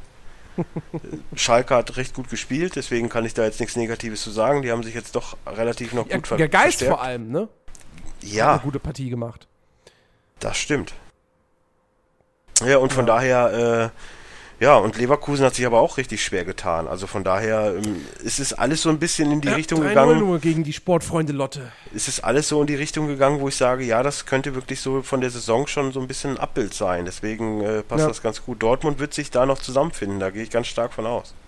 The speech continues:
Speaker 1: Ich auch. Ja, nee, wie gesagt, also die einzige wirkliche Überraschung war eigentlich, äh, achtzehnhundertsechzig
Speaker 2: Hoffenheim.
Speaker 1: München gegen Hoffenheim.
Speaker 2: Ja,
Speaker 1: Da
Speaker 2: aber
Speaker 1: hat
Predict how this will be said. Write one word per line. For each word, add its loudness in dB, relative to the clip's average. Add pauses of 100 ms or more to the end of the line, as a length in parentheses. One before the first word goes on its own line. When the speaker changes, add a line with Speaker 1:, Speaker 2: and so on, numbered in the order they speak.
(160)
Speaker 1:
Ich -12
auch. -10 (420)
Ja, 6
nee, 2
wie -4
gesagt, 0
also -8
die -4
einzige -4
wirkliche -6
Überraschung -2
war -2
eigentlich, -6
äh, -6 (560)
achtzehnhundertsechzig -4
Speaker 2:
Hoffenheim. -2
Speaker 1:
München 0
gegen -4
Hoffenheim. -4 (460)
Speaker 2:
Ja, -2
Speaker 1:
Da 4
Speaker 2:
aber 4
Speaker 1:
hat 6